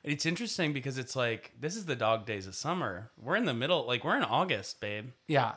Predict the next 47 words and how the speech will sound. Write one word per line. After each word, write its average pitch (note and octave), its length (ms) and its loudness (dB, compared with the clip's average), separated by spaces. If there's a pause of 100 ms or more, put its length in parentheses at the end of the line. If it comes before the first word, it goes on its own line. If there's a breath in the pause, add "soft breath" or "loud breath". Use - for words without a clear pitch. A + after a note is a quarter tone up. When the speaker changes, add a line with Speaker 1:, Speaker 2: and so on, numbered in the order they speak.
(460)
Speaker 2:
We F#3 300 -2
have A3 520 6
Speaker 1:
Am D#3+ 80 4
I A3 140 8
saying E4+ 320 2
babe G#2+ 320 -4
now? D3 160 -2
Is D3+ 80 -4
that, F3 100 -4
like, F3+ 140 -6
my A#3 100 -4
thing? F3 240 0
Speaker 2:
I G#3+ 140 12
think F#4 160 0
you, E4+ 200 2
you G3+ 180 2
have G3+ 100 8
been F#3 100 2
doing D3+ 200 0
that C3+ 200 -2
a A#2+ 60 -6
lot. A#2 320 -2
Speaker 1:
Oh, A#2+ 140 0
okay. A2+ 180 -6
Speaker 2:
Um, D3 580 6 (680)
I'm F#3+ 100 4
not C4 180 8
yucking F3+ 420 8
it. A#2+ 320 -8
I'm D#3 140 -4
just E3 140 -4
saying. E3 320 0 (200)
Speaker 1:
No, G#3+ 280 10
no, G3 180 10
no. F#3 180 8
I C#3 120 10
Speaker 2:
Yeah. C#3 60 8
Speaker 1:
just D#3 180 0
caught C#3+ 260 6
it. G2 140 -4
Yeah. A2 220 -2
Speaker 2:
Yeah. B2+ 120 2 (680 loud breath)
Uh, D3 320 4 (100)
so - 140 -2
we F3+ 120 6
have F#3 280 8 (260)
Sierra, F#3+ 880 4